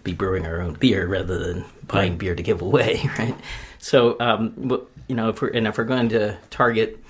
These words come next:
Speaker 1: three hundred thousand, four hundred thousand visitors, then that's, that's a
Speaker 2: Okay. I guess
Speaker 1: significant
Speaker 2: that
Speaker 1: number.
Speaker 2: sizes the brewery at that, right?
Speaker 1: Yeah, yeah, for
Speaker 2: And then,
Speaker 1: starters.
Speaker 2: you know, seconds and thirds and fourths after
Speaker 1: That,
Speaker 2: that,
Speaker 1: that's
Speaker 2: so.
Speaker 1: right, right. But we won't be limited to our own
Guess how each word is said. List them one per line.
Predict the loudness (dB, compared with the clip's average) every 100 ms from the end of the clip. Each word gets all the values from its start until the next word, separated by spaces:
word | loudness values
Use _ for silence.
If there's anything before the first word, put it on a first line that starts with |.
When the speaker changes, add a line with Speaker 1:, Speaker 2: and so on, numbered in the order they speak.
| -20 -20 -8
Speaker 1:
three | -4
hundred | -2 -4 -4
thousand, | -4 -6 -6 -10
four | -8 -8
hundred | -6 -6
thousand | -6 -6 -8 -4
visitors, | -2 -2 -2 -4 -6
then | -8 -6
that's, | -8 -10
that's | -10 -10 -8
a | -8 -8 -4
Speaker 2:
Okay. | -4 -2
I | -6
guess | -8
Speaker 1:
significant | -6 2 4
Speaker 2:
that | 4
Speaker 1:
number. | 2
Speaker 2:
sizes | 4 4 2 -2
the | -2
brewery | 2 2 2
at | 2
that, | 2 2 2
right? |
Speaker 1:
Yeah, | 2 2
yeah, | 0 0
for | -2
Speaker 2:
And | 2
then, | 6
Speaker 1:
starters. | 6 4 -2
Speaker 2:
you | -4
know, | -4
seconds | 0 0 2 0 0
and | -2
thirds | 0 -2 -2
and | -6
fourths | -2 -2 -2
after | -6 -4 -2
Speaker 1:
That, | -2
Speaker 2:
that, | 0
Speaker 1:
that's | 0 0 -2
Speaker 2:
so. |
Speaker 1:
right, | -6 -6 -10
right. | -12 -14 -10 4
But | 6
we | 6
won't | 4 2
be | 6
limited | 6 6 4 2
to | -2
our | 0 0
own | 0 -2 -8